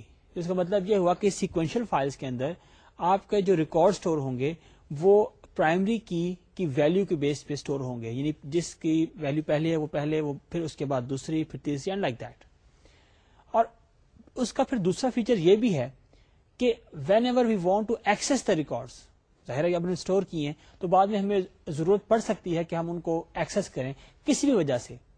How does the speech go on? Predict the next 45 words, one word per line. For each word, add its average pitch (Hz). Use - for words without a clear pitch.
اس 175
پہ 214
کوئی 247
بھی 214
طرح 196
کی 202
پروسیسنگ 170
ہو 139
سکتی 147
ہے، 156
ہم 156
نے 160
اس 147
کو 156
display 175
کرنا 147
ہے 147
یا 143
اور 151
طرح 156
کی 156
computation 151
کرنی. 151
مثال 233
کے 233
طور 196
پہ 208
آپ 180
کے 190
جتنے 185
بھی 185
یوٹیلٹیز 170
کے 170
جو 156
آپ 151
کے 170
جنرل 156
billing 156
system 135
ہیں 113
ان 208
کو 220
اگر 220
آپ 196
دیکھیں 170